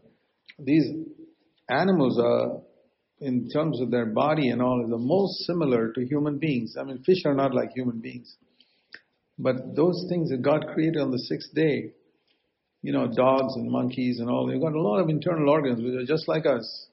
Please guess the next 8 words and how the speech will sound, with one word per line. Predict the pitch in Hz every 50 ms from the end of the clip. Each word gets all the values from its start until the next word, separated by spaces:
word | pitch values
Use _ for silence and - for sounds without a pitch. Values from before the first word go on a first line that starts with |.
| _ _ _ _ _ _ _ _ _ _ _ _ -
made | 127 131 143 151 156 156 - - - - -
from | 135 127
the | 127 123
same | - 143 151 156 143 143 127
dust | 143 143 147 143 - - 143
we're | 143 131
made | 123 131 131 131 127 120
of. | 117 113 107 -